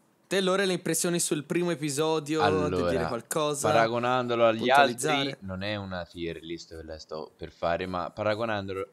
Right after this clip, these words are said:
Speaker 2: paragonandolo agli altri, devo dire che è, mi è piaciuto molto, non a livello grafico, perché come grafica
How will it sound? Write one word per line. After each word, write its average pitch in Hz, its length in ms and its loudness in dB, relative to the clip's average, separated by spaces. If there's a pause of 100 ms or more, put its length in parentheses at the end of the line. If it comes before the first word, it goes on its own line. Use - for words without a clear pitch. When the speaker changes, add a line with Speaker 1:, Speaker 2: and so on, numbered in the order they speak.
Speaker 2:
paragonandolo 92 880 -4
agli 110 220 -2
altri, 90 560 -2
devo 87 260 -6
dire 92 240 -8
che 82 260 -8
è, 80 140 -10 (640)
mi 95 140 -4
è 95 40 2
piaciuto 95 400 -6
molto, 82 380 -6
non 113 240 -2
a - 20 2
livello 90 360 -4
grafico, 95 420 -4
perché 90 260 -18
come 87 300 -14
grafica 90 680 -6